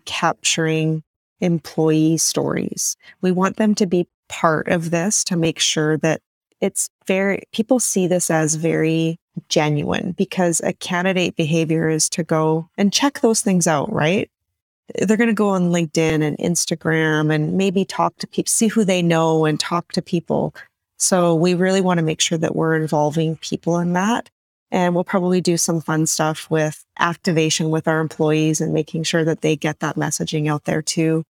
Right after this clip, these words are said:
Another big piece for us is we've just brought somebody into the team that's gonna be focused on building programs and partnerships with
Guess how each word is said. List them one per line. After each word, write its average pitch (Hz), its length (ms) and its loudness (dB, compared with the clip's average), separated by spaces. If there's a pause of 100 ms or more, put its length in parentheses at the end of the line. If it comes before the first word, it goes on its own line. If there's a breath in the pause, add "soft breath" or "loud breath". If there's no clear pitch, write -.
(200)
Another 185 420 2
big 165 300 -2
piece - 260 0
for 170 160 -2
us 156 160 -2
is 165 180 -2
we've 165 160 0
just - 200 -2
brought - 200 -2
somebody 165 340 0
into 151 160 0
the 156 140 0
team 156 460 -2 (540)
that's - 180 -2
gonna 165 240 0
be 160 200 0
focused 165 600 -2
on 160 500 -2 (400)
building 170 500 2
programs 165 720 0
and 156 140 -2
partnerships 160 880 -2
with 160 280 0